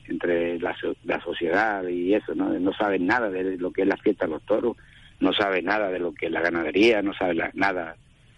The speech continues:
de lo que es el toro bravo, igual que el, un vídeo que hay ahora mismo, y yo desde aquí quiero a, a, a alertar a los aficionados o a la gente que sean ignorantes,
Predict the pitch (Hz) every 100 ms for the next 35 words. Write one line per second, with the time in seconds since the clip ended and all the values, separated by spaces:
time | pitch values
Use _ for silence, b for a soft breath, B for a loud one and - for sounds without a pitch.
0 | b - 82 85 85 87 - 90 85 95
1 | 117 104 95 90 92 92 - 95 92 98
2 | 92 92 98 95 90 98 92 92 90 92
3 | 95 95 87 90 90 95 92 92 95 90
4 | 92 87 87 101 95 98 92 90 90 -
5 | 92 90 - 87 82 80 b b b -
6 | 101 98 80 - 107 101 98 92 95 82
7 | 90 101 107 98 - 104 104 104 95 110
8 | 107 104 90 85 98 95 98 98 90 92
9 | 95 113 117